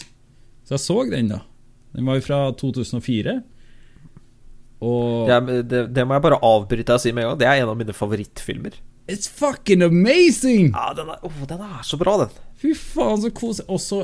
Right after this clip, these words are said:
Speaker 1: er
Speaker 2: Åh.
Speaker 1: Catherine Zeta-Jones ifra Zed Era. Herregud, for ei pen dame hun var
Speaker 2: Mhm.
Speaker 1: på den tida der.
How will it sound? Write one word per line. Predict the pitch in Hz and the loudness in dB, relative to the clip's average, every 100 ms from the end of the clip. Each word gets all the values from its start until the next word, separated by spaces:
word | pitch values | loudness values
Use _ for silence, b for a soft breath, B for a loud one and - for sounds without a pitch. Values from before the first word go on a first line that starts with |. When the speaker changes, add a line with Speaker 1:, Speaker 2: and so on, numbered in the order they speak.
| - | -6
Speaker 1:
er | 151 160 165 - | -4 -2 -4 -8
Speaker 2:
Åh. | - - - - - - - | -14 -20 -20 -20 -20 -20 -8
Speaker 1:
Catherine | 147 117 - 135 131 | -4 -4 -4 -4 -4
Zeta-Jones | - 110 117 113 110 117 143 - - - | -4 -4 -4 -4 -2 -2 -2 -6 -14 -10
ifra | 135 135 147 - 139 147 143 113 - - - - - - - | -2 0 2 2 0 2 0 -2 -10 -20 -20 -20 -20 -20 -18
Zed | - 143 147 147 | -2 0 2 0
Era. | 131 110 117 180 147 - B - - - - | 0 0 2 0 -2 -6 B -20 -18 -16 -4
Herregud, | 170 127 104 147 156 180 160 | -2 0 -2 0 2 0 -2
for | - 139 | -2 0
ei | 151 147 165 | 2 0 0
pen | - 143 151 | 0 0 2
dame | 147 127 123 143 | 2 4 4 4
hun | 151 147 | 4 4
var | 131 165 143 - | 2 2 -2 -4
Speaker 2:
Mhm. | 123 120 135 | -8 -8 -2
Speaker 1:
på | 139 | 0
den | 143 | 0
tida | 139 117 131 | 0 -2 0
der. | 160 | -2